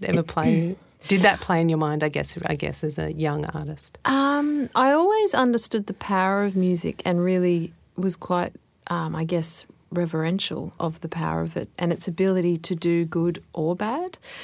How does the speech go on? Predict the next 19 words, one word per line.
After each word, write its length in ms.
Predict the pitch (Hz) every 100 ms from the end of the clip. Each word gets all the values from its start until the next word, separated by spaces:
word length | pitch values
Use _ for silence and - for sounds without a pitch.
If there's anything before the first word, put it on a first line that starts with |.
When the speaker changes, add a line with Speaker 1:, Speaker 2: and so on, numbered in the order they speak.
| - -
Speaker 2:
So 440 | - 196 185 175 -
even 280 | 190 190 180
in 100 | 170
a 80 | 165
song 360 | - 170 165
where 180 | 160 156
I 100 | 156
was 280 | 156 160 160
having 260 | 165 165
a 80 | 151
really 760 | 165 170 170 165 151 - - - - - - - - - - _ _ -
tricky 320 | 196 - 175
time, 680 | 190 208 190 147 165 - -
I 100 | 165
did 260 | 165 185
always 400 | 107 180 180 170
try 240 | - 180 175
to 80 | 160
give 420 | 170 160 160